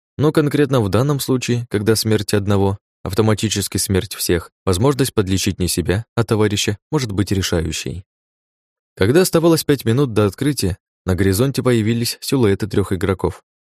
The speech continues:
В мареве колыхающегося от жары воздуха, идя уверенно и целенаправленно, они смотрелись очень круто. Двадцать человек, считавших, что они уж точно прошли, резко перестали радоваться. Идиотов среди них не было,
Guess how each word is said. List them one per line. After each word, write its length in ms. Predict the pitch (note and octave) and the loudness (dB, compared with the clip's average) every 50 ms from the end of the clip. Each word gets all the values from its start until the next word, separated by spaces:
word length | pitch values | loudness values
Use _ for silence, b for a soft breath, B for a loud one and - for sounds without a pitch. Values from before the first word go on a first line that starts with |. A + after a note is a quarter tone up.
| _ _ _ _ - | _ _ _ _ -4
В 100 | F#2 E2+ | 0 2
мареве 340 | G2 A2+ C3 C#3 C3+ C3+ | 2 4 4 4 2 2
колыхающегося 880 | B2 - B2+ A#2+ A#2+ - - A#2+ A#2+ A#2 A2+ - G#2+ G#2 G#2 G2 - G2+ | 2 2 2 2 2 2 2 2 2 2 0 0 -2 -2 0 0 0 0
от 80 | G2 F2+ | 0 0
жары 240 | F2+ G#2 G#2 G#2 G2+ | 0 0 0 2 0
воздуха, 540 | F2 G2 B2 A#2 G2+ G2 F#2 - F2 D#2+ - _ _ _ _ _ _ - | 0 0 0 0 0 -2 -2 -2 -2 -4 -6 _ _ _ _ _ _ -2
идя 300 | G2+ G2+ F#2+ A#2 B2 A#2+ | 0 2 4 4 4 4
уверенно 460 | G#2+ F#2 A2 B2+ A2+ G#2+ F#2+ F2+ E2+ | 4 4 2 2 2 2 2 2 0
и 40 | E2+ | 0
целенаправленно, 840 | - - F#2+ F#2+ F#2+ F#2+ F#2 F#2 A2 A2+ A#2 A2+ G#2+ F#2 F2 - - _ _ - | 0 0 0 2 2 2 0 0 0 0 0 0 0 0 -2 -4 -6 _ _ -4
они 160 | A#2 C3+ C#3+ | -4 -4 -2
смотрелись 580 | C#3 A#2 A#2 A#2 G#2+ - B2 A#2+ A#2+ A2+ - - | -2 0 0 0 0 2 2 2 2 2 2 0
очень 240 | G2 - - G#2 | 0 0 0 -2
круто. 420 | F#2+ - - F#2 E2+ - - - - _ _ _ _ _ _ _ _ _ _ _ - | -2 0 -2 -2 -2 -2 -4 -8 -10 _ _ _ _ _ _ _ _ _ _ _ -6
Двадцать 320 | - F#2 A2+ C3 - C3 B2 | 0 2 2 2 2 -2 -2
человек, 400 | - C3 B2 B2 C3 C3+ B2 - | 2 4 4 4 4 2 0 0
считавших, 480 | - A#2 G2 G#2 G2+ G2 - - F#2 | -2 0 2 2 2 2 0 -2 -6
что 160 | - - G2+ | -4 -2 0
они 160 | G2 F#2+ G2 G2 | 0 2 2 2
уж 160 | F#2+ F#2 - | 0 -2 -2
точно 360 | - G#2+ G2 - - G2+ F2+ | 0 -2 -2 0 -2 -2 -2
прошли, 440 | G2 F#2+ F#2+ F#2 - G2 F#2 F2+ F#2 - _ | 0 0 -2 -2 -2 -4 -4 -4 -6 -6 _
резко 320 | - G#2+ B2+ A#2+ - - | 0 0 2 2 0 0
перестали 460 | A2+ A2 A2 A2 G#2 - - G#2 G2+ | -2 0 0 0 0 0 2 2 2
радоваться. 560 | G#2+ G#2 G2+ F#2+ F2 D#2+ E2 F2 - - - - _ _ _ _ _ _ _ _ _ | 2 2 2 2 0 -2 -4 -6 -8 -10 -12 -14 _ _ _ _ _ _ _ _ _
Идиотов 420 | G2 G2 F#2 - D#3+ F3 E3+ D3+ C#3+ | -2 2 4 4 4 6 4 4 2
среди 280 | - C3+ B2+ A#2+ C3+ | 2 0 0 0 2
них 180 | C3 B2+ A#2+ - | 0 0 0 0
не 140 | A#2 A#2+ G#2+ | 0 0 0
было, 240 | - - E2 - | -2 -4 -8 -10